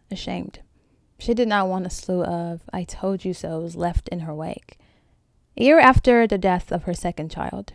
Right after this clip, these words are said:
my mother found herself a petty trade business. She opened up a shop. Actually, she borrowed the shop and paid the owner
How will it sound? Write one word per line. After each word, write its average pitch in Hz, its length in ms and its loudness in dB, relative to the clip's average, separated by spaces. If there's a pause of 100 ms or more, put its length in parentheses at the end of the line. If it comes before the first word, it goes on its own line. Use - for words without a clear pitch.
my 190 60 -4
mother 185 280 -2
found 180 300 -6
herself 170 580 -6
a - 60 -14
petty 180 260 -8
trade 170 300 -12
business. - 440 -8 (360)
She - 180 -4
opened 208 300 0
up 196 160 0
a 202 40 -4
shop. - 440 -6 (800)
Actually, 185 380 -2
she 170 180 -6
borrowed 180 440 -2 (100)
the 226 80 -4
shop 240 400 -2
and 185 200 -4
paid 165 320 -6
the - 100 -10
owner 175 380 -6